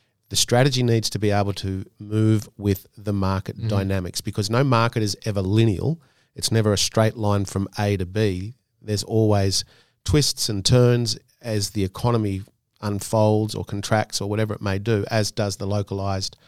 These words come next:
Speaker 1: fundamentals of the suburb economy, for
Speaker 2: Mm-hmm.
Speaker 1: that matter, from a micro point of view, not just a macro point of view. So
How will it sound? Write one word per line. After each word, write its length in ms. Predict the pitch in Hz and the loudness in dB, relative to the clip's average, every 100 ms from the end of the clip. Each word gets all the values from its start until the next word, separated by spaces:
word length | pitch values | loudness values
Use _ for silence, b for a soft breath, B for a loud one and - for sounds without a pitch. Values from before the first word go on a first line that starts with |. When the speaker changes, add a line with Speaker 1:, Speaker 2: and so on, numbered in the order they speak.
| b b b b b | b b b b b
Speaker 1:
fundamentals 880 | - 123 104 101 120 127 98 95 | 0 2 2 2 4 4 0 -4
of 380 | - 110 104 98 _ _ _ _ _ _ 117 | -2 0 0 0 _ _ _ _ _ _ -14
the 180 | 101 101 | -4 2
suburb 400 | - 170 - - | 4 4 2 0
economy, 380 | - 98 90 | -4 -4 -2
for 80 | 120 | -2
Speaker 2:
Mm-hmm. 80 | 110 | -2
Speaker 1:
that 140 | 98 - | -2 -4
matter, 240 | 95 95 | -4 -4
from 200 | - 101 | -6 -4
a 160 | 95 - | -4 -4
micro 360 | 104 143 - 101 | -2 0 0 -2
point 200 | 107 104 | 0 0
of 60 | |
view, 100 | 104 | 2
not 140 | 104 101 | 0 0
just 180 | 98 | -2
a 40 | 98 | 0
macro 300 | 107 - 104 | -2 0 -4
point 220 | 110 101 | -4 -6
of 60 | 98 | -2
view. 220 | 123 95 | 0 0
So 240 | - 104 | 0 -2